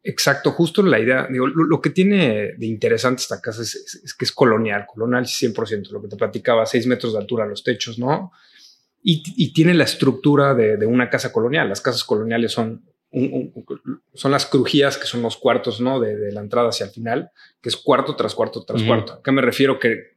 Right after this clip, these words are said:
Speaker 1: que, que puedes cruzar por ellas sin, sin, sin topar con pared, ¿me explico?
Speaker 2: Claro.
Speaker 1: Entonces, es, eh,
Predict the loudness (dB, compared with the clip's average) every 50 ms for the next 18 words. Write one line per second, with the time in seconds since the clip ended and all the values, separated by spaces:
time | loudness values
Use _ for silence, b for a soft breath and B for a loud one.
0 | _ _ _ 0 2 2 2 0 0 -2 -2 2 2 2 2 0 -2 -2 0 2
1 | 0 2 2 2 4 4 4 4 2 0 0 -2 -4 -8 -10 -12 -10 -6 -6 -6
2 | -6 -6 -8 -8 -8 -10 -10 -10 -8 -8 -6 -6 -6 -6 -6 -6 -8 -8 -8 -10
3 | -12 -12 -16 _ _ _ _ _ 0 2 2 2 2 2 2 2 2 2 2 0
4 | 2 2 2 2 2 0 -2 -8 -14 -12 -8 -4 0 2 2 2 2 2 0 0
5 | 0 -2 -2 -4 B B B B B B B 0 0 0 0 0 -4 -8 -12 -14
6 | -16 -16 -18 -16 -18 -18 -18 _ -20